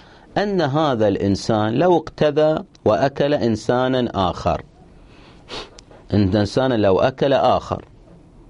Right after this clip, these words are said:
أكلت اللحوم، أو اقتدى بأجزائه، بشيء من أجزائه، ولو بال-، بالغير المباشرة، مثلًا هذا أكل هذا ال-،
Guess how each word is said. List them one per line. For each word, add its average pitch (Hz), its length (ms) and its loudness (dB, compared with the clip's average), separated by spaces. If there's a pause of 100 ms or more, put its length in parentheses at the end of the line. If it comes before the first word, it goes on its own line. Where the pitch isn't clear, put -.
(420)
أكلت 110 480 -2
اللحوم، 95 460 0 (880)
أو 185 180 2
اقتدى 170 360 0
بأجزائه، 127 1040 0 (2250)
بشيء 127 300 0
من 120 160 2
أجزائه، 104 640 2
ولو 139 280 2
بال-، 135 260 -2 (840)
بالغير 147 680 0
المباشرة، 113 720 2
مثلًا 107 640 0
هذا 104 300 2
أكل 117 260 0
هذا 98 420 2
ال-، 90 140 -2